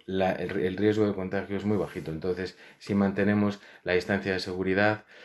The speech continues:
el lavado de manos frecuentes y el uso de mascarillas, sobre todo, bueno, en general, teniendo especial cuidado en los, en los espacios cerrados, que estén bien ventilados, pues, eh, bueno,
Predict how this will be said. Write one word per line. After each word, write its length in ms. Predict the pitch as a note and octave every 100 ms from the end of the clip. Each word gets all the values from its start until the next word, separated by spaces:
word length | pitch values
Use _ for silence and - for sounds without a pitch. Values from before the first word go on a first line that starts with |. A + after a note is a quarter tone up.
| - - -
el 80 |
lavado 280 | F#2 F#2 F#2+
de 60 | F#2
manos 280 | F#2 F#2 -
frecuentes 640 | F2+ G2 G2+ G2+ F#2+ -
y 40 |
el 100 | F#2
uso 180 | G2 G2
de 80 | F#2+
mascarillas, 800 | F#2+ F#2 F#2 G2 G#2 G2+ G#2+ - _
sobre 280 | - F#2+ F#2
todo, 360 | G2+ G2 G2 F#2
bueno, 380 | G2 F2+ D#2+ -
en 80 | D#2+
general, 500 | - F2 F2 G#2 B2 - - -
teniendo 280 | - G#2 G#2+
especial 360 | G#2 G2+ G#2 G2
cuidado 340 | G2+ G#2 G2
en 60 | F2+
los, 220 | F2+ -
en 360 | - F2+ F2+ F2
los 200 | E2+ E2+
espacios 460 | F2 F#2 - F2+
cerrados, 460 | - F2+ A2 A2+ A2+
que 100 | -
estén 200 | - F2
bien 140 | F2
ventilados, 600 | E2+ E2 F2 G2 G#2 A2+ - _ - - - - - -
pues, 200 | D#2+ D#2
eh, 80 | D2+
bueno, 400 | D#2+ F2+ E2+